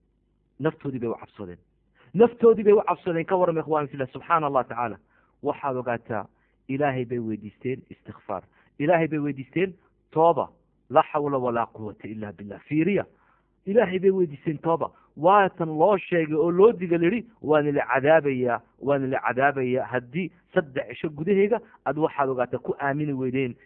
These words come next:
Ilaahay subxaana Allah tacaala." Ikhwaani, kulligooga Ilaahay bay aamineen. Boqolkii kun oo qof ee meesha tuulada degnaa, Ilaahay kulligooga way aamineen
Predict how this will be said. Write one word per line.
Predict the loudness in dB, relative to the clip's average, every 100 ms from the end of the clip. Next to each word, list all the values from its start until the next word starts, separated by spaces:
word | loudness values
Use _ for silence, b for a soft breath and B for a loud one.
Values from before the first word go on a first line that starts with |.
| b
Ilaahay | -4 -4 -4
subxaana | -8 -10 -6 -4
Allah | -4 -6
tacaala." | -8 -12 -14 _ _ _ _
Ikhwaani, | -12 -4 -2 -2 -2 -10 _ _ _ _
kulligooga | 2 2 2 0 0 0
Ilaahay | 0 0 0
bay | -2 -4
aamineen. | -4 -6 -8 -12 -16 b b 0
Boqolkii | 2 4 2 -4 -14 -4
kun | 0
oo | 2
qof | 2 2 2 0
ee | -2
meesha | 2 0 0 -4
tuulada | -2 0 2
degnaa, | 0 -2 -2 -4 b b 0
Ilaahay | 4 4
kulligooga | 2 -2 -2 0 0 0
way | -2 0
aamineen | -2 -2 -4 -6